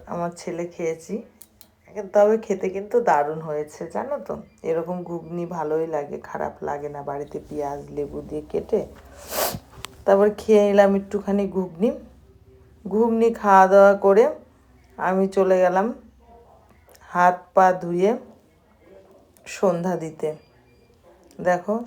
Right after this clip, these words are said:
সন্ধ্যা আমি দিয়ে দিচ্ছি। এই যে, সন্ধ্যা দিয়ে বাইরে পুরোটা দেখিয়ে দিলাম, মানে ধুমোটা দিয়ে দিলাম সব জায়গায়।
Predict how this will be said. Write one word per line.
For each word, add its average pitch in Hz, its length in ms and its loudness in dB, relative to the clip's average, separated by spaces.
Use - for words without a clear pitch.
সন্ধ্যা 170 320 -2
আমি 170 140 -2
দিয়ে 165 280 -8
দিচ্ছি। 165 540 -8
এই 156 200 -4
যে, 143 180 -14
সন্ধ্যা 208 520 4
দিয়ে 202 380 0
বাইরে 180 560 4
পুরোটা 196 800 4
দেখিয়ে 175 380 -4
দিলাম, 185 420 -2
মানে 175 340 -2
ধুমোটা 180 500 0
দিয়ে 175 320 -2
দিলাম 175 420 0
সব 185 460 0
জায়গায়। 180 540 0